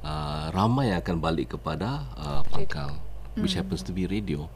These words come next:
Speaker 1: Jadi, isu dia sekarang ni ialah kalau, ah, dia dijadikan sebagai Living Lab, bererti bahawa dia mesti mampu memikul bukan sahaja, ah, tanggungjawab yang sedia ada, tapi juga berevolusi dengan,
Speaker 2: Hmm.
Speaker 1: dengan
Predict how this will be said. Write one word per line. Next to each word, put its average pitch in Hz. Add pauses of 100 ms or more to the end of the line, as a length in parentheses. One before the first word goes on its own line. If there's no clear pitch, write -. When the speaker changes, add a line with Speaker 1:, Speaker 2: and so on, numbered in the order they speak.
Speaker 1:
Jadi, 90
isu 95
dia 85
sekarang 78
ni 104
ialah 76
kalau, 80
ah, 73
dia -
dijadikan -
sebagai 76
Living 76
Lab, 113 (240)
bererti 78
bahawa 85
dia 85
mesti 104 (420)
mampu 92
memikul 92
bukan 87
sahaja, 85 (480)
ah, 78
tanggungjawab 82
yang 73
sedia 71
ada, 107
tapi 87
juga 98
berevolusi 78
dengan, 78
Speaker 2:
Hmm. -
Speaker 1:
dengan 78